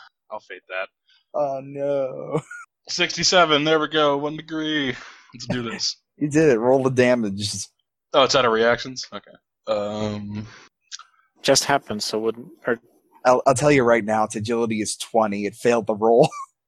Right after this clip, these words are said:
Speaker 1: Oh, okay.
Speaker 3: Okay.
Speaker 2: It's not the
Speaker 1: Uh,
Speaker 2: fastest thing.
Speaker 1: all right, that'd be three plus, that's eleven pen five?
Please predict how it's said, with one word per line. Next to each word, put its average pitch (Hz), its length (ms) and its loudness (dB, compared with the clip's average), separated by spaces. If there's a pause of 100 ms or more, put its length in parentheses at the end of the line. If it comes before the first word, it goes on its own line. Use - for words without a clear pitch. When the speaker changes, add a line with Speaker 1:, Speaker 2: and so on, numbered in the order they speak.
(260)
Speaker 1:
Oh, 104 140 4
okay. - 120 -8 (600)
Speaker 3:
Okay. - 240 0 (560)
Speaker 2:
It's 139 100 -2
not 120 320 8
the 120 60 0
Speaker 1:
Uh, 120 40 4
Speaker 2:
fastest 104 380 0
thing. 98 240 0 (460)
Speaker 1:
all 98 80 -4
right, 92 80 -6
that'd 107 100 -4
be 104 200 -8 (380)
three 117 520 -2
plus, 107 960 0
that's 104 260 0
eleven 110 600 4
pen 226 240 0
five? 233 600 0